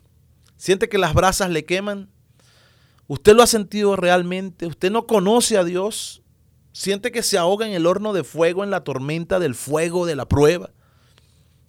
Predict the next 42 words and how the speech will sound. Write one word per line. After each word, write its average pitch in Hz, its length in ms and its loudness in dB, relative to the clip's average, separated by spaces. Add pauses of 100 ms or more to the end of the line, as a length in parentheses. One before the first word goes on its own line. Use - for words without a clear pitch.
Alguien 175 340 0
dijo: 131 400 -8 (760)
"Cuando 170 360 6
la 156 180 2
plata 214 300 2
se 214 140 0
refina 190 360 -4
en 190 80 -6
el 160 140 -4
horno, 214 420 -10 (280)
usted 127 260 -10
puede 147 300 -2
ver 151 120 -2
su - 180 -6
reflejo 131 420 -4
en 123 80 -6
ella. 110 360 -8 (440)
Cuando 113 420 -8
Dios 170 300 -2
nos 170 120 -6
refina 160 360 -8
en 151 80 -10
el 127 100 -8
horno 143 280 -6
de 117 80 -8
las 101 120 -10
pruebas, 165 540 -6 (260)
Él 117 220 -8
puede 131 280 -8
ver 123 200 -8
su - 180 -4
rostro 127 720 -6 (240)
en 117 220 -8
cada 160 460 -6
uno 123 280 -6
de 113 100 -8
nosotros". - 720 -18 (160)
Entonces 196 340 -6
repasemos 190 680 -6
antes 156 260 -10
de 139 80 -8
orar. 127 320 -8